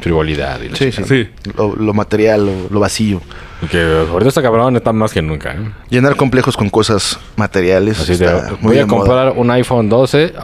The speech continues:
Speaker 1: aunque no trague en tres años.
Speaker 2: A huevo.
Speaker 1: Pero lo voy a presumir".
Speaker 2: Si gano tres mil baros, voy a pagar dos mil a Telcel y
Speaker 1: No, biche, a la, esa de...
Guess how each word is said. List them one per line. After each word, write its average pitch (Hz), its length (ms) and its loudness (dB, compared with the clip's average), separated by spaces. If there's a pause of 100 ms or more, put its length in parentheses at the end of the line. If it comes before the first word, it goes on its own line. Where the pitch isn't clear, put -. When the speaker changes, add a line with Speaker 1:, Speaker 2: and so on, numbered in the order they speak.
Speaker 1:
aunque 82 240 -4
no 92 160 2
trague 98 320 2
en 80 100 0
tres 80 280 -2
años. - 440 -12
Speaker 2:
A 95 140 0
huevo. 80 240 -2
Speaker 1:
Pero 80 220 2
lo 76 100 0
voy 85 160 0
a 85 80 2
presumir". 113 460 -4
Speaker 2:
Si 117 120 2
gano 139 280 2
tres 120 180 2
mil 139 140 4
baros, 165 200 2
voy 147 120 4
a 135 100 -2
pagar 117 320 0
dos 110 160 2
mil 123 160 2
a 107 60 0
Telcel 131 440 0
y 95 160 -8 (540)
Speaker 1:
No, 98 240 0
biche, 82 460 0
a 73 180 -4
la, 73 320 -6
esa 92 200 -4
de... 69 300 -10